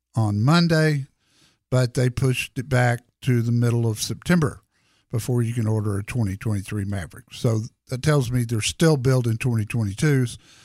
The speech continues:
They've still got a lot of orders that they've committed to, and they're gonna just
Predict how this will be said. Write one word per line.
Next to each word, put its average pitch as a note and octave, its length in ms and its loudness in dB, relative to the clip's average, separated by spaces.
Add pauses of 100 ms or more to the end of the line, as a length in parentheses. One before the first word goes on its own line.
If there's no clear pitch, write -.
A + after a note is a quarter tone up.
(240)
They've A2+ 120 -2
still C#3+ 200 0
got C3 160 2
a B2 40 2
lot A#2+ 160 2
of A#2 80 -4
orders C3 520 2
that A2+ 260 -2 (440)
they've B2+ 160 2
committed C#3 500 2
to, B2 360 2 (560)
and A#2 580 0 (720)
they're C3+ 140 2
gonna B2+ 180 2
just A#2 240 -4